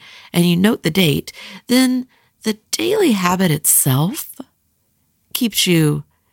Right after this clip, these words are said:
situated on a mental calendar because you're ticking off that daily box and you're watching the month whittle away. And if you are a habit tracker, if you use a planner or a bullet journal,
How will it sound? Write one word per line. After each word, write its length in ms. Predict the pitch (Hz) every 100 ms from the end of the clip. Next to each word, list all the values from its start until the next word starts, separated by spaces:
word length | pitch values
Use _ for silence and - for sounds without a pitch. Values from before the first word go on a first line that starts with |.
| _ _ _ _ -
situated 840 | - - 294 190 156 139 - - -
on 120 | 156
a 60 | 151
mental 300 | 147 143 131
calendar 580 | 135 131 147 - - - _ _
because 320 | - 233 262 311
you're 80 | -
ticking 360 | - 294 - 240
off 360 | 214 147 151
that 180 | - -
daily 260 | - 175 170
box 600 | 151 143 120 - - - - _ _ _ _
and 100 | 185
you're 80 | 190
watching 580 | 165 175 175 - 156
the 80 | 151
month 420 | 139 - - - - - - _
whittle 320 | - 147 139 143
away. 400 | - - - 147 - -
And 120 | 175 165
if 160 | 156
you 120 | 147 139
are 80 | -
a 40 |
habit 400 | - - 226 226
tracker, 540 | - 202 196 190 180 - _ -
if 160 | 147
you 60 | 143
use 340 | 135 160 175
a 40 | 170
planner 480 | - 170 165 160
or 120 | 156 135
a 60 |
bullet 280 | - 170 160
journal, 400 | - 160 151 151